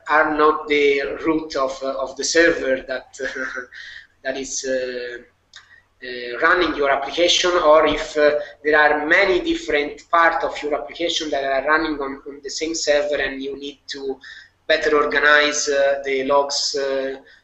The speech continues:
to understand, uh, what, uh,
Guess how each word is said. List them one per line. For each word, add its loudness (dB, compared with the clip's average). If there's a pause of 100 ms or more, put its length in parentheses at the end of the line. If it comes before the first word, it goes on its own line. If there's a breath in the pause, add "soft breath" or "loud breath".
(140)
to -2
understand, -2
uh, 0
what, 2 (100)
uh, -2